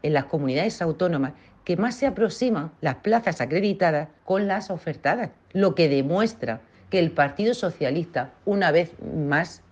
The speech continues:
miente. Son incapaces de decir una verdad. El gobierno de Fernando López Miras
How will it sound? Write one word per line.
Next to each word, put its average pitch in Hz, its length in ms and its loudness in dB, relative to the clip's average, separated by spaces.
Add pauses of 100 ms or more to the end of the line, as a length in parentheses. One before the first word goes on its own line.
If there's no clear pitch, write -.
(100)
miente. 139 600 0 (280)
Son 214 500 0
incapaces 180 880 0
de 156 100 4
decir 131 400 0
una 156 220 0
verdad. 95 360 -4 (200)
El 214 140 0
gobierno 202 320 4
de 170 100 0
Fernando 156 400 0
López 139 300 0
Miras 180 340 -2